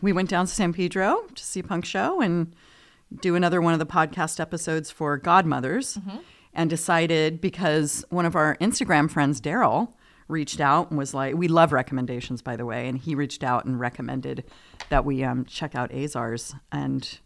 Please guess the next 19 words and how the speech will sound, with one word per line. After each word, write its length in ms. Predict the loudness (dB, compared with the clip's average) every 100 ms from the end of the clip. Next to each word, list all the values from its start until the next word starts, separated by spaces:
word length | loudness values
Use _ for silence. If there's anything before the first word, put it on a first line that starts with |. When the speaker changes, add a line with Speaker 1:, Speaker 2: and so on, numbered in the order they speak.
| _ -8
Speaker 1:
we 100 | -4
were 140 | 0
not 240 | 2 2 0
disappointed. 680 | -8 -8 -10 -10 -8 -12 -18 _ _ -20 -16 -10
Speaker 2:
No. 420 | -6 -6 -6 -4 2
Speaker 1:
Thank 300 | 6 6 6
you. 420 | 8 8 6 2 -6 _ -20
Shout 280 | -8 -2 0
out 140 | 0 -4
to 80 |
Daryl. 340 | -4 0 0 -2
Speaker 2:
Thank 240 | -6 -6
you, 60 | -2
Speaker 1:
Thanks 300 | 0 2 2
Speaker 2:
Daryl. 80 | 0
Speaker 1:
for 100 | 2
the 240 | 2 2
recommendation, 720 | 0 -2 0 0 0 -2 -4 -4
'cause, 340 | -4 -6 -8